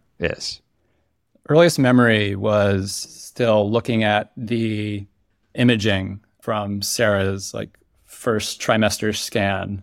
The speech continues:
Speaker 2: and I just teared up. It was, like, one of the happiest I've ever been in my life. It's when it truly hit me that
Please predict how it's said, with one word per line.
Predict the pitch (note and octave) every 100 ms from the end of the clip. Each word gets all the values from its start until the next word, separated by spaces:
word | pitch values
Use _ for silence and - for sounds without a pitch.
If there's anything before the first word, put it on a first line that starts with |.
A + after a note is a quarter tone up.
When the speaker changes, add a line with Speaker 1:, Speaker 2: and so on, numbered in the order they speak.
| _
Speaker 2:
and | - A2 G2+ G#2
I | A2 A2
just | G#2 G2 - _ _ _ _ -
teared | - B2+ G#2+
up. | G#2 G2+ - _ _
It | G#2+
was, | G2
like, | G2+ G2 _ _ _ _ -
one | A2
of | G2+
the | G2+
happiest | G2+ G2+ G#2 F#2+ -
I've | G#2+ G2+ G2 F#2+ _ -
ever | A2 G2+
been | A2 G#2 G2+
in |
my | G2+ G2
life. | G2 G2+ G2 -
It's | A2 _ _ -
when | A#2+
it | G#2+ G#2+
truly | - - A#2+ G2+
hit | A2
me | G#2+ G2+
that | G2 G2+ G2+